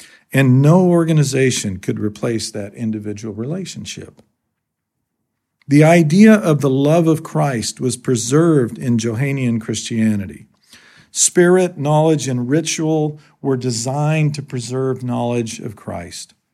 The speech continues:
Although lost to Western Christianity, John taught that man would become divinitized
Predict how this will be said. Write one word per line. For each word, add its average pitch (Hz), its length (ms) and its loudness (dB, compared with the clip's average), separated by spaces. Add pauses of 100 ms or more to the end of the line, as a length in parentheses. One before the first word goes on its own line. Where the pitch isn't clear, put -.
(600)
Although 139 240 2
lost 156 560 0
to 156 80 0
Western 147 580 2
Christianity, 110 1000 -4 (640)
John 208 540 6
taught 127 540 -2
that 151 180 -6
man 139 560 0
would 131 220 2
become 135 520 -4
divinitized 120 1120 2